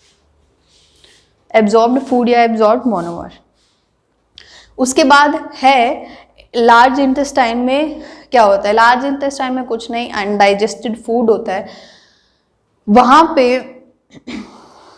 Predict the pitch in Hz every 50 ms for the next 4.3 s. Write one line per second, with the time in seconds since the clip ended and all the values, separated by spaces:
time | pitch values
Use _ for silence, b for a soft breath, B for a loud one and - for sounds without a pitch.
0 | B B B B B B _ _ _ _ _ _ - 240 247 247 - - 302 311
1 | 311 - 269 240 240 - 285 277 262 269 269 262 233 226 214 202 214 214 214 226
2 | 226 220 220 220 202 196 202 214 226 - - - 262 262 247 233 214 214 214 -
3 | - 240 254 - - 202 208 185 180 180 202 - 226 208 190 170 170 - - -
4 | - - - - - -